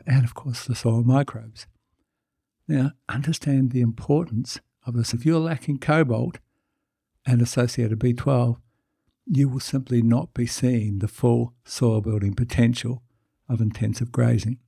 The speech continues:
Now, plants do not produce B twelve. That's why so many vegetarians are deficient in B twelve. It's created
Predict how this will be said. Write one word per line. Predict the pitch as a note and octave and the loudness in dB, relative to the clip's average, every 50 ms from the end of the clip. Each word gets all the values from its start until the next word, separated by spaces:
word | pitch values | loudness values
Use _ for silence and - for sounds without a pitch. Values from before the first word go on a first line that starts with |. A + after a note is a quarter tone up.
| _ _ _ _ _ _ _ _ _ _ _ _ _ _ _ _ _ _ _ - | _ _ _ _ _ _ _ _ _ _ _ _ _ _ _ _ _ _ _ 0
Now, | A#2 A2+ | 0 0
plants | - - D3+ D3+ D#3 D#3+ E3 - - - _ _ _ - | 2 2 0 2 2 0 -2 -4 -8 -18 _ _ _ -2
do | - A#2+ A2+ | 2 2 4
not | A2+ A#2 A#2 | 2 2 -2
produce | - - A2 G#2+ A#2 A2+ A2+ - | -4 -4 0 4 4 4 2 0
B | - G#2 G2+ G2 | -4 -4 -4 -4
twelve. | - - G#2+ G2+ G#2 G#2 G#2+ | -4 -4 -4 -4 -4 -4 -4
That's | C3 C#3+ - - - | -4 -6 -6 -6 -4
why | C#3 B2+ A2+ | -2 -2 -2
so | G#2 - C3+ A#2+ | -2 -2 0 2
many | A#2+ A#2 A2 | 4 4 4
vegetarians | A2 A#2+ A2 G#2 - - - - A#2 A2 G#2+ G#2 G2+ - | 2 0 -2 -2 -4 -8 -6 -4 -2 0 0 -2 -2 -4
are | B2 | -4
deficient | A#2+ A#2 - - D#3+ D3 - - A#2+ A2 B2 - - _ _ _ _ _ _ _ _ _ - | -6 -6 -2 0 0 0 2 0 0 0 -2 -6 -10 _ _ _ _ _ _ _ _ _ -4
in | - A2+ | -2 0
B | G#2 A2 G#2 F#2+ | 2 2 2 2
twelve. | - - A#2+ A2+ G#2 G#2+ A2 - _ _ _ _ _ _ _ _ _ _ _ - | 0 -2 -4 -4 -4 -6 -8 -14 _ _ _ _ _ _ _ _ _ _ _ -4
It's | - A#2 - | -4 -4 -4
created | - - - A#2+ A2 A2+ C3 C#3 - - C#3+ A#2+ | -2 0 2 2 4 4 2 0 0 -2 -6 -6